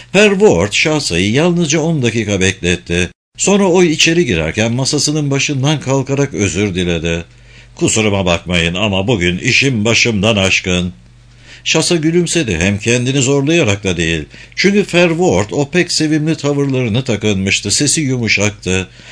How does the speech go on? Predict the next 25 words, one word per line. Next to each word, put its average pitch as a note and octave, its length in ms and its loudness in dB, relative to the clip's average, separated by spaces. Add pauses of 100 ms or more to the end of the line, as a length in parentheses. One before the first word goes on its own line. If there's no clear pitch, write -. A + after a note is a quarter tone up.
(160)
Hatta F#3 420 2
masasının E3+ 580 0
arkasından D#3 680 0
çıkarak F#2+ 520 -2
Şasa'yı D#3 640 0
bir D3+ 160 2 (140)
amca C#3+ 380 0
tavırlarıyla C3+ 760 -2
kolundan A2 480 -2
yakaladı. F2+ 720 -2 (680)
"Ama F2 200 -8
tabii F#2 400 -2
sizinle G#2+ 500 0
konuşmam C#3+ 560 0
da A#2+ 60 2
gerekiyordu. F#2+ 840 0 (280)
Yeni D#3 300 2
kabinemin E3+ 640 2
bütün E3+ 240 0
üyeleriyle D3+ 680 2
konuştum C3+ 640 -2
zaten." G#2 520 0 (800)
Şasa F#2+ 440 0
şiddetle A2+ 580 0
irkildi. E2 600 -2